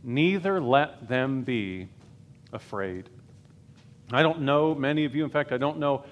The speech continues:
most of you, but I know something about my own heart and human hearts in general. And I know that even as the body of Christ, as those that have come by repentance and faith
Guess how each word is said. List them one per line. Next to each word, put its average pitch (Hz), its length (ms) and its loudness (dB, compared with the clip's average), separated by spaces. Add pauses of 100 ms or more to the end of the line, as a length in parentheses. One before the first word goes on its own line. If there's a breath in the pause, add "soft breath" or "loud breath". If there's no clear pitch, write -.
(280 loud breath)
most 147 340 4
of 110 100 -4
you, 131 160 0
but 147 100 2
I 147 100 4
know 143 160 2
something 156 520 -2
about 131 300 2
my 127 160 0
own 156 240 2
heart 120 340 0
and 120 160 -4
human 131 300 0
hearts 127 380 -2
in 110 100 -6
general. 101 420 -8 (640 loud breath)
And 123 100 -2
I 131 60 4
know 165 160 8
that 151 140 4
even 165 300 2
as 151 220 4
the 139 120 0
body 143 380 4
of 120 120 -2
Christ, 147 460 -2
as 113 160 -6
those 151 480 2
that 123 160 -4 (260 loud breath)
have 127 160 -8
come 160 240 -2
by 147 80 2
repentance 135 720 -2
and 113 100 -8
faith 147 400 0